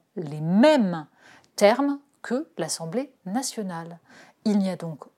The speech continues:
aucune chance que les conditions soient remplies pour organiser un référendum. Simple point. La droite ne veut pas du verbe garantir.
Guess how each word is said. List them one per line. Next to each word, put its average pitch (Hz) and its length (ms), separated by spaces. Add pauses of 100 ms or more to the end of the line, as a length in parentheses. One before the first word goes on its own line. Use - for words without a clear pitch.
aucune 208 340
chance 170 440
que 202 100
les 170 160
conditions 233 640
soient - 320
remplies 175 440 (320)
pour 302 380 (140)
organiser 202 720 (160)
un 262 120
référendum. 202 640 (460)
Simple 294 480
point. 349 360 (460)
La - 140
droite 180 420
ne 214 120
veut 196 140
pas 277 360
du 165 140
verbe 226 360 (100)
garantir. 240 920